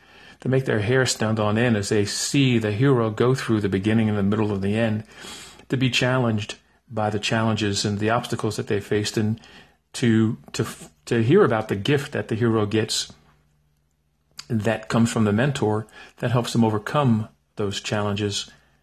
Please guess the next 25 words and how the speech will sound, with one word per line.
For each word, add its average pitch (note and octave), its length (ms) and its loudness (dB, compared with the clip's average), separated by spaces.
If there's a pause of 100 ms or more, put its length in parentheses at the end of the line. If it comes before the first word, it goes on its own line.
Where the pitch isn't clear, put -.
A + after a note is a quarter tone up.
(400)
And A2 100 -8
at G#2+ 140 -4
the G2+ 180 0
end, G#2+ 260 0
that G#2 180 -2
same G#2+ 320 -2
hero A2 460 0 (1500)
shares A#2+ 420 0
the A#2+ 80 -2
moral B2 380 2
of G#2+ 80 -2
the G#2 80 -4
story A2+ 340 2
of G2 140 -2
his A#2 200 2
ex-, - 240 -6
his C3 200 -4
or A#2 80 -2
her A#2+ 180 2
experience A#2 880 0 (720)
and A2+ 100 -6
having G#2+ 320 -4
gone A2 300 2
through G#2 340 0
the, G2+ 320 -2